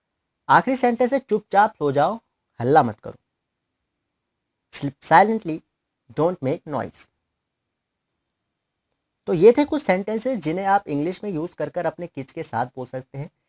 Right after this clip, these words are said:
ताकि वो इसे सुने और सीख सकें और समझ सकें। इंग्लिश सीखने के लिए आसपास का माहौल होना बहुत ज़रूरी है।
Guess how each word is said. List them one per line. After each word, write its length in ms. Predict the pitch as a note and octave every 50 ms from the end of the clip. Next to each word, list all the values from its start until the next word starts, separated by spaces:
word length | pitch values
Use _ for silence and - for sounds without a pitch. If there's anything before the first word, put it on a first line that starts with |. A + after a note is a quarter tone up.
| _ _ _ _ _ _ -
ताकि 260 | C#3+ D#3+ - - A#3+
वो 120 | A#3+ C4
इसे 160 | B3+ A#3+ C4+ B3
सुने 280 | - - C#3+ C#3 C3+ D3+
और 200 | - F3 F3+ F3
सीख 260 | - - D3 D#3 -
सकें 300 | - B2 A#2+ - B2+ D3
और 100 | - G3
समझ 280 | - - A#2 A2 A2
सकें। 640 | - - - _ _ _ _ _ _ _ _ - D3
इंग्लिश 260 | D#3 F#3 A3+ B3 A#3
सीखने 320 | - G3+ F#3 F#3+ F#3 F#3
के 140 | E3+ - D#3+
लिए 200 | D#3+ E3 F#3+ - -
आसपास 440 | C#3 C3+ C#3+ - - - D#3+ E3+ -
का 120 | - F#3
माहौल 340 | D#3 C#3 B2 B2 A#2+ C#3+ D#3
होना 260 | D3 B2+ B2+ D3 D#3
बहुत 200 | C#3 C3 C3 C3
ज़रूरी 380 | A#2+ A2+ A2 G#2+ G#2+ G#2+ G#2+ G#2
है। 120 | G#2+ A2